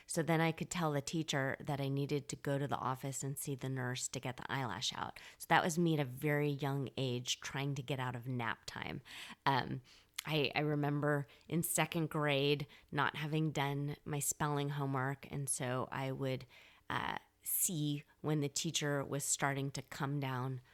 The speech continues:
the aisle, uh, the rows of our seats to check my work, and I would quickly go to the bathroom and go hide out in the bathroom so she couldn't see that I hadn't done my spelling.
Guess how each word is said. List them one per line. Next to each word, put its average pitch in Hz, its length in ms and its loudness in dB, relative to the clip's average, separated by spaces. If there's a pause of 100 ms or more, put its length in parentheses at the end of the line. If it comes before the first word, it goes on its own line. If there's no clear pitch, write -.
(300)
the 127 180 2 (140)
aisle, 135 560 4 (480)
uh, 131 200 4
the 127 140 -2
rows 151 300 4
of 143 120 0
our 131 140 0
seats 135 460 -2
to - 140 -4
check - 400 -4
my 127 160 0
work, 127 440 -2
and 139 100 -2
I 127 200 0
would 127 260 -2 (380)
quickly 180 320 4
go 160 100 4
to 139 60 2
the 131 80 -2
bathroom 98 440 0
and 135 140 -2
go 123 80 0
hide 131 260 -2
out 127 240 0
in 135 120 -2
the 131 40 0
bathroom 113 440 -4
so 143 120 -8
she - 180 -4
couldn't 135 360 -2
see 127 400 -2 (320)
that 135 100 -2
I 127 40 0
hadn't 131 340 -2
done 123 180 -2
my 123 140 -4
spelling. - 440 -6